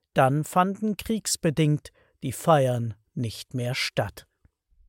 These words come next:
Verantwortlich für die Sicherheit des Bürgerbräusaals während der Feierlichkeiten am achten November war zum einen Christian Weber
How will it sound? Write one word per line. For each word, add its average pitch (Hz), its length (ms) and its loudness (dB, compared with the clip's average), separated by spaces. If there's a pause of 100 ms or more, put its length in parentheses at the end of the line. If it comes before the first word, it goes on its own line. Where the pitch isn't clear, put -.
(180)
Verantwortlich 196 1000 2
für 143 120 0
die 117 140 -2
Sicherheit 139 580 2
des 135 140 0
Bürgerbräusaals 139 1120 6 (300)
während 196 420 4
der 170 80 2
Feierlichkeiten 165 960 4
am 127 160 -2
achten - 420 -2
November 156 640 8 (300)
war 175 180 4
zum 233 260 0
einen 139 520 0
Christian 175 760 0
Weber 151 520 4